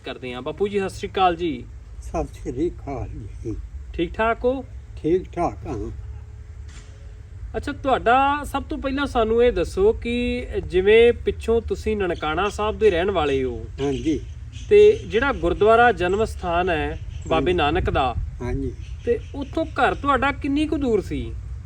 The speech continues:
Speaker 2: ਉੱਥੋਂ ਘਰ ਜੀ ਸਾਡਾ, ਬਸ ਤੁਹਾਨੂੰ ਦੱਸਿਆ ਰੇ, ਕੋਈ ਅੰਦਾਜ਼ੇ 'ਚ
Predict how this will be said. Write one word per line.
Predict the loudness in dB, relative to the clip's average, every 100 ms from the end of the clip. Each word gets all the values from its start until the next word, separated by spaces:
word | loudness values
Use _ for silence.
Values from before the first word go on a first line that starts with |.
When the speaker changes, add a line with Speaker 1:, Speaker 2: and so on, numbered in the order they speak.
| -12 -12 -12 -12 -10 -8 -4
Speaker 2:
ਉੱਥੋਂ | -4 -2 -4
ਘਰ | -2 -2 -2 -2
ਜੀ | -4 -4 -4
ਸਾਡਾ, | -6 -6 -6 -4 -4
ਬਸ | -2 -4 -4 -6
ਤੁਹਾਨੂੰ | -6 -6 -4 -2 -2 -2
ਦੱਸਿਆ | -4 -6 -4 -2 0 -2
ਰੇ, | -2 0 2 0 -2 -6 -6 -8 -8 -8 -8 -6 -6 -2
ਕੋਈ | 4 4 4 0 -2
ਅੰਦਾਜ਼ੇ | 0 0 0 -2 -2 0 0 0
'ਚ | -2